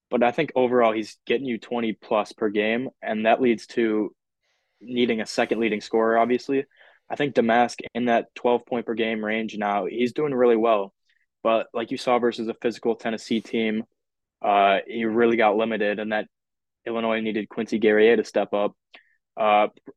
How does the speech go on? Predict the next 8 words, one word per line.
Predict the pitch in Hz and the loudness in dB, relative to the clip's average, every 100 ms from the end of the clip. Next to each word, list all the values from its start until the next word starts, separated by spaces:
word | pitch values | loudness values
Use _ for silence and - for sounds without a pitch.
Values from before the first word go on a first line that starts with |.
| - | -6
pretty | 175 139 - _ | -2 -2 -4 _
solid | - - 135 131 123 | -12 0 2 4 2
overall | 120 127 123 113 | 0 0 -2 0
effort | 113 131 107 | -2 -6 -8
versus | 113 113 104 | -8 -8 -2
Rutgers, | 107 110 - 117 117 107 | 0 2 0 0 0 -2
versus | 110 104 110 - | -6 -6 -6 -8
Colgate. | - 110 110 104 107 | -2 0 2 2 0